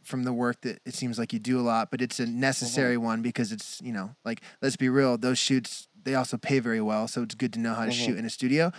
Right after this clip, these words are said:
Speaker 1: What was the, uh, what was the learning curve like for you, like, learning about strobes and lighting and, and all that?
Speaker 2: It's been incredibly steep. <laughs>
Speaker 1: <laughs> Yeah,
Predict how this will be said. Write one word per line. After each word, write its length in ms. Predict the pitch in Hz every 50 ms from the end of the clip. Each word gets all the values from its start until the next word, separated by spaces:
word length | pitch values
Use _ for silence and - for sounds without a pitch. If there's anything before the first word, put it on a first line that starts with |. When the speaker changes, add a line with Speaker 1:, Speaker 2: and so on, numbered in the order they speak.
| - - -
Speaker 1:
What 240 | 131 147 165 165 160
was 280 | 180 180 170 151 127
the, 220 | 139 170 170 165 156
uh, 360 | 151 147 143 139 135 131 123
what 160 | 123 143 156
was 160 | 170 170 151
the 80 | 139 139
learning 340 | 131 135 135 143 143 139 131
curve 260 | - 135 123 120 107
like 220 | 120 117 117 117 -
for 140 | - 120 117
you, 300 | 117 120 123 123 123 113
like, 280 | 110 113 110 - -
learning 300 | 107 120 120 120 117 117
about 220 | 117 107 107 - -
strobes 640 | - - 139 139 143 139 139 135 131 123 117 -
and 80 | 113 107
lighting 500 | 113 123 135 135 127 131 131 127 123 120
and, 160 | 110 107 107 76
and 120 | 85 110
all 140 | 107 107 110
that? 280 | 113 113 113 110 98 - _ _ _ _ _ _ _ _ _ _ _ _ -
Speaker 2:
It's 120 | - -
been 120 | - 165 160
incredibly 500 | 151 139 - - - 110 107 92 95 95
steep. 340 | - - - 90 90 87 _ -
<laughs> 40 | - - - - 247 - 214 -
Speaker 1:
<laughs> 120 | 175 - -
Yeah, 320 | 196 190 143 147 123 110